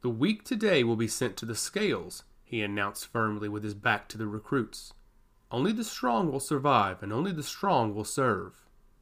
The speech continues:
Now get to it." He walked forward and left the room, closing the door behind him and going up toward a small table. On it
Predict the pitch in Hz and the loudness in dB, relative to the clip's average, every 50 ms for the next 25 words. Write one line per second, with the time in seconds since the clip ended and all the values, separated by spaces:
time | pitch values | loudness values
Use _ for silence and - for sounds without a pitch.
0 | _ - - 107 107 101 - 156 156 156 - - 160 139 104 95 - - - - | _ -6 -6 -6 -2 0 0 0 0 0 -2 0 0 2 0 0 -4 -12 -18 -20
1 | - _ _ _ - - - - - - - - - - - - - 120 117 135 | -20 _ _ _ -20 -20 -20 -20 -20 -20 -20 -20 -20 -20 -10 -6 -2 0 2 2
2 | 208 - - - - - - 180 175 165 160 160 156 147 135 127 123 117 - - | 2 2 0 -4 -4 0 2 4 4 4 4 4 2 4 4 4 2 2 0 -4
3 | 127 113 110 107 104 95 90 - - - - - - - 131 151 175 202 190 190 | -2 0 2 0 0 0 -4 -8 -12 -16 -20 -8 0 2 2 2 2 0 -2 -2
4 | 190 185 180 175 175 151 - - 185 185 185 180 170 - - - 131 101 104 110 | -2 0 0 0 0 0 2 2 2 4 4 2 0 -2 -4 -6 -4 -2 -2 -2
5 | 107 107 113 110 113 110 113 110 - - - - - 110 107 107 - - - 101 | -2 -2 0 0 0 0 -2 -2 -4 -8 -10 -6 -4 -2 -2 -2 -4 -4 -4 -4
6 | 90 87 90 - - 131 131 120 98 98 90 - - - - - - - - - | -4 -6 -8 -6 -2 0 2 2 0 -2 -6 -14 -16 -20 -20 -20 -20 -20 -20 -20
7 | _ _ _ - - - - - - - - 208 240 247 170 123 - | _ _ _ -20 -20 -20 -20 -20 -16 -4 0 2 2 4 2 0 -2